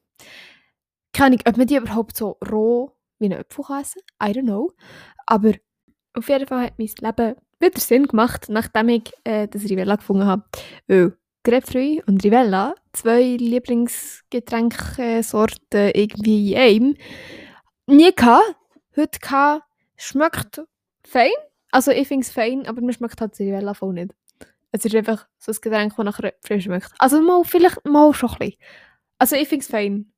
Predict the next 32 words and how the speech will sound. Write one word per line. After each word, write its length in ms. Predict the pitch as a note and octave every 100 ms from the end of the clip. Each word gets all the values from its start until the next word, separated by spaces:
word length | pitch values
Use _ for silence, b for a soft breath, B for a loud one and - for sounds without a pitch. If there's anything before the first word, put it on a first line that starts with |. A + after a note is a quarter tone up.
| -
Ich 140 | A#3+
find, 180 | C#4 -
ich, 140 | G#3+ - -
ich, 180 | C4+ - -
ich 140 | C#4+
finde 200 | D#4+ C#4+
es 80 | -
super. 300 | A#3 G#3+ - - _ B B B C#4+
<laughs> 1040 | - F4 D4+ E4+ G#4+ - - - - -
Von 180 | - C4
mir 140 | D4
aus 120 | D#4
müsste 220 | C#4 C4+ -
es 60 |
also 200 | B3+ B3
nicht 220 | B3 B3+
Limit-, 500 | B3 A#3+ A#3+ A#3+ -
eine 140 | B3 A#3+
Limited 480 | B3+ B3 A#3+ A#3 A3+
Edition 420 | A3 A#3+ - C4
sein, 200 | A#3 A#3
sondern 360 | A3+ A3 A3
es 160 | G#3 - - -
dürfte 360 | C4 - - A3
auch 100 | A3
so 100 | A3
eine 180 | F3 -
reguläre 540 | A3+ A#3+ A#3+ A3+ G#3+ G3
Edition 520 | G#3+ G#3+ - G#3+ G#3
sein 280 | G3+ G3 G3 - _
und 140 | F#3+
nicht 280 | A3 A3+ _